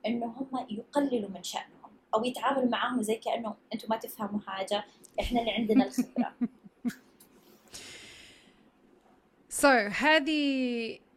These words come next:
Speaker 2: هذا الفرق بين الغرور والثقة.
Speaker 1: ثقة.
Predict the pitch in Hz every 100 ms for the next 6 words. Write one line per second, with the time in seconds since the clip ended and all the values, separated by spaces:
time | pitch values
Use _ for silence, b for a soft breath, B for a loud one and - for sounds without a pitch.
0 | _ _ - 226 254 294 294 - - 277
1 | 233 214 254 247 233 208 226 233 285 330
2 | 339 - - _ _ _ _ - 214 247
3 | 233 233 226 - _ _ - - 208 -
4 | 180 - _ _ - _ _ - 220 196
5 | - -